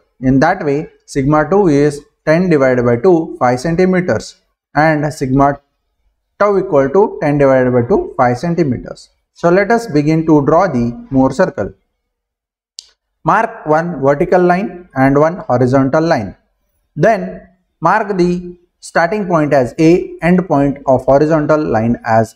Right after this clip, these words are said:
M. Then we have to mark the particular C point such as it is the sigma two value ten Newton per M M square, which is equals to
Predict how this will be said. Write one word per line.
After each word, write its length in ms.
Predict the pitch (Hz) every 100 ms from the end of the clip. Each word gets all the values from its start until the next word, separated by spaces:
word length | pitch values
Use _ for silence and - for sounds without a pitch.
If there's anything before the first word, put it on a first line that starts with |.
| -
M. 360 | 147 95 98 - _ _ _ _
Then 580 | 131 185 156 - - _ -
we 140 | 180
have 260 | 170 196 208
to 100 | 214
mark 540 | 180 175 139 - -
the 80 | 147
particular 480 | 160 151 175 175 170
C 280 | - 196 190
point 360 | - 135 120 -
such 300 | 180 185 -
as 320 | 147 131 110 -
it 220 | 175 180
is 380 | 165 170 151 135
the 420 | 175 123 120 - _ _ _ _ -
sigma 520 | - 165 190 196 190
two 260 | 208 208 180
value 580 | 147 151 170 117 - - _ _
ten 180 | 185 185
Newton 320 | 180 175 165
per 140 | 156 151
M 160 | 147 147
M 140 | 143
square, 420 | - 190 160 147 135
which 120 | 131
is 140 | 151
equals 400 | 160 165 196 190 190
to 300 | 151 156